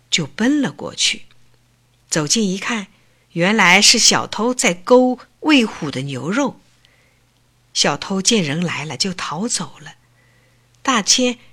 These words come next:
这下明白了那天老虎发怒的原因，也就更爱老虎了。大千长年累月坚持不懈地对着真虎作画，画了许多神态逼真的老虎。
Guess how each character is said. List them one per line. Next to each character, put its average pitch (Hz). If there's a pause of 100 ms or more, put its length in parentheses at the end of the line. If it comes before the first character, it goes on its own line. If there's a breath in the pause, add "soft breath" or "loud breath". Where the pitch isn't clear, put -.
(100)
这 370
下 226
明 180
白 185
了 185
那 208
天 196
老 165
虎 143
发 240
怒 262
的 175
原 147
因， 247 (640 soft breath)
也 165
就 156
更 311
爱 170
老 120
虎 -
了。 - (1500)
大 170
千 175
长 170
年 202
累 170
月 139
坚 254
持 -
不 147
懈 240
地 160
对 262
着 165
真 285
虎 -
作 139
画， - (800 soft breath)
画 -
了 285
许 170
多 196 (180 soft breath)
神 180
态 220
逼 254
真 311
的 233
老 156
虎。 -